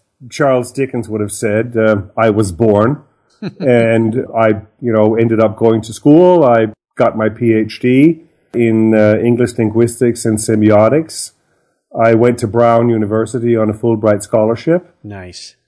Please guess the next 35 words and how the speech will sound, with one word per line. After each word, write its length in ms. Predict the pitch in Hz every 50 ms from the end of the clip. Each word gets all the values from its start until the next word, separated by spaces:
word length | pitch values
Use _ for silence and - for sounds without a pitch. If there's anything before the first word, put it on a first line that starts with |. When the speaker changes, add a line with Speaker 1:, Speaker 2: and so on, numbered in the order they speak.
| _
Speaker 1:
And 840 | - 135 131 131 127 127 131 131 127 127 127 127 127 123 131 131 -
by 300 | 143 139 147 156 165 175
a 260 | 185 185 180 180 165
series 600 | 165 - - 175 175 185 202 208 202 185 - -
of 180 | 170 147 123 -
fluke 640 | - - - - - - 165 180 185 170 - - -
circumstances, 1000 | - - 160 165 180 175 - 175 160 - - 117 104 104 107 104 - 131 120 127 139
I 120 | 143 151
actually 460 | 165 180 175 - - 185 175 170 170
ended 240 | 175 185 190 185 151
up 320 | 139 127 127 123 - - _ _ _ _ _ _
spending 440 | - - - 147 139 135 143 143 131
twenty-five 600 | - - 151 143 151 147 147 - 127 120 123 120 113
years 240 | 110 110 110 110
in 100 | 135 135
the 40 | 139
music 340 | 147 185 240 247 202 165 107
business, 480 | 87 95 90 80 85 85 82 - - _ _ -
Speaker 2:
Hmm. 320 | 269 302 277 165 - - _ -
Speaker 1:
which 300 | - 180 220 233 - -
was 260 | 220 220 214 202 175 151
good 460 | - 190 220 233 196 170 170 165 156
while 320 | 147 151 156 160 165 165
it 120 | 147 127 135
lasted. 720 | 143 147 147 151 160 151 - - 123 113 120 127 131 127
But 240 | 131 127 139 139
as 180 | 135 135 131 131
I'm 160 | 143 139 139
sure 240 | 127 - 156 156 143
you 200 | 139 151 156 147
know, 420 | 147 151 143 127 107 104 113 123
it 100 | 127 120
was 240 | 113 123 123 120 -
the 100 | - 131
first 440 | - - 156 156 135 - - -